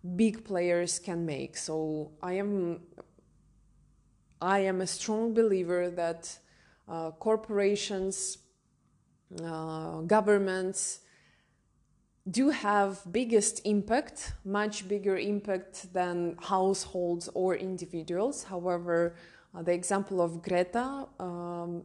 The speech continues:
Thunberg raises, raises a lot of, um, how shall I even put it? Uh, she calls for a lot of respect, and, uh,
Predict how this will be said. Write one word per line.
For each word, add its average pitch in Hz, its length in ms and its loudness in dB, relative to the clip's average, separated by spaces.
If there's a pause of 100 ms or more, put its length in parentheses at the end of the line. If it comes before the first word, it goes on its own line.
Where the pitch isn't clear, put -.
(120)
Thunberg 214 600 0 (800)
raises, 196 840 2 (1700)
raises 339 480 4
a 226 80 6
lot 208 300 4
of, 190 440 -2
um, 170 440 -4 (1700)
how 196 160 -2
shall 190 280 -2
I 170 80 2
even 165 220 -4
put 180 200 -4
it? 165 400 -2 (120)
Uh, 175 200 -4
she 240 220 0
calls 269 400 4
for 233 220 2
a 202 60 4
lot 208 360 4
of 196 200 -2
respect, 190 760 -2 (260)
and, 180 400 -6
uh, 170 420 -4